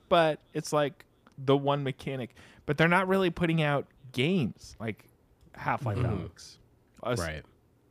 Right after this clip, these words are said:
Speaker 1: I mean, there are games, don't get me wrong, but there's not a lot of start to finish, like, full game experiences like Half-Life
Speaker 2: Right.
Speaker 1: Alyx. A lot of mini game stuff like Job Simulator,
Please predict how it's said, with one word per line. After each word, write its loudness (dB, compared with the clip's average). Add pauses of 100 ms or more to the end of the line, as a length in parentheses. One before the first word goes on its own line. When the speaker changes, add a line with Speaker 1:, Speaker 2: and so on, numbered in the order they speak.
Speaker 1:
I -2
mean, 6
there 10
are 8
games, -2
don't 0
get 0
me 0
wrong, 2
but -4
there's -2
not 2
a 0
lot 4
of -4
start -2
to -10
finish, -4
like, -6
full -2
game -2
experiences -8 (500)
like -10
Half-Life -8
Speaker 2:
Right. 0
Speaker 1:
Alyx. -20 (920)
A -6
lot 2
of 2
mini 2
game -2
stuff -2
like -6
Job -2
Simulator, -2